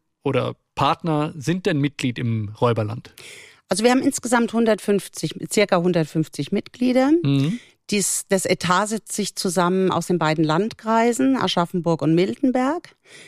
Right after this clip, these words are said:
Speaker 2: Dann haben wir die sechs Mitgliedsgemeinden, die du
Speaker 1: Mhm.
Speaker 2: vorab schon erwähnt hast, und, ähm, Pensionen, also Hotels, Ferienwohnungen, Gastronomie, Ausflugslokale und Cafés,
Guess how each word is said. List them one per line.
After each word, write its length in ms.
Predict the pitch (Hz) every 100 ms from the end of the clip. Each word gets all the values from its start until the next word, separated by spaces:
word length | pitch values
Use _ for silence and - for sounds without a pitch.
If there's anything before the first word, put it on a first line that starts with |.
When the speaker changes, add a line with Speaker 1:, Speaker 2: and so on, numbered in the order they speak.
| - -
Speaker 2:
Dann 60 |
haben 80 | 185
wir 80 | 185
die 80 | 170
sechs 320 | 170 - -
Mitgliedsgemeinden, 960 | 190 - 262 - - 240 226 226 226
die 100 | 220
du 80 | 131
Speaker 1:
Mhm. 60 | 175
Speaker 2:
vorab 260 | 214 -
schon 240 | - 208 196
erwähnt 460 | 180 185 190 196
hast, 420 | 196 190 - - -
und, 440 | 170 175 180 - -
ähm, 680 | 165 165 165 170 165 160 -
Pensionen, 800 | 190 190 185 175 185 196 190 190
also 300 | 160 180 170
Hotels, 760 | 180 185 180 185 185 - -
Ferienwohnungen, 1080 | - 190 196 202 185 175 180 175 175 175 175
Gastronomie, 920 | 190 202 - 208 196 185 180 175 175
Ausflugslokale 1120 | - 175 180 185 180 - 175 165 165 156 160 156
und 180 | 156
Cafés, 560 | - 156 - 214 233 -